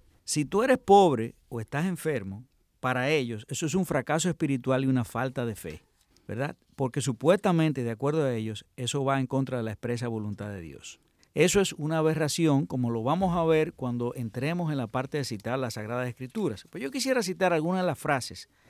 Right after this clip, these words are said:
que esta gente usan. Por ejemplo, dice Robert Tilton, televangelista y pastor de World of Faith Family, uno de los famosos, eh, eh, del evangelistas de la prosperidad, dice él que ser pobre es un pecado. Es una cita de Tilton.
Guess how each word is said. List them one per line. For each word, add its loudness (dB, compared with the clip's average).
que -4
esta -4
gente -2
usan. 0
Por 0
ejemplo, 2
dice 0
Robert 6
Tilton, 2
televangelista 0
y 2
pastor 0
de 2
World 2
of -2
Faith -2
Family, -4
uno -8
de -6
los -6
famosos, -6
eh, -10
eh, -6
del -8
evangelistas -4
de 0
la -2
prosperidad, -4
dice -2
él -2
que 0
ser 8
pobre 4
es -6
un -6
pecado. -6
Es -10
una -2
cita -6
de -4
Tilton. -12